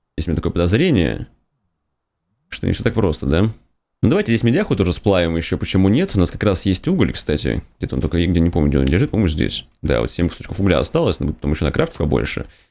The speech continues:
Так, и нам нужна, получается, руда, ну, точнее, не руда, получается, а просто куски меди. Возможно, тоже нам с вами что-то сейчас откроет. Так, медяху, две штуки получается, но мы один с вами сделаем пока что.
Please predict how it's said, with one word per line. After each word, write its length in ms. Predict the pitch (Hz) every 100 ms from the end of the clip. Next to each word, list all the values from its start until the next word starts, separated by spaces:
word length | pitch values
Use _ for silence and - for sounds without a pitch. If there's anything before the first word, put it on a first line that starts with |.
| _ _ _ _ _
Так, 360 | - 127 92 -
и 180 | 139 156
нам 240 | 127 131
нужна, 280 | 113 98 113
получается, 440 | 104 - 107 -
руда, 340 | 101 90 156 170 -
ну, 160 | 151 127
точнее, 220 | - 82
не 60 |
руда, 280 | 87 107 180
получается, 680 | - - - 110 - 101 87
а 220 | - 87 82
просто 320 | 90 92 -
куски 280 | 101 - 98
меди. 340 | 123 104 - - _ _ -
Возможно, 520 | 92 95 107 143 139
тоже 200 | 104 135
нам 100 | 107
с 80 | 104
вами 140 | 104 101
что-то 200 | - -
сейчас 180 | 104
откроет. 480 | 110 - - 90 65
Так, 180 | - 85
медяху, 480 | 87 113 196 - 143
две 300 | 87 95 110
штуки 220 | - -
получается, 460 | - 95 196 190 -
но 60 | 110
мы 80 |
один 140 | 107 87
с 60 |
вами 120 | 82 82
сделаем 300 | 120 160 78
пока 260 | 71 64
что. 240 | 62 67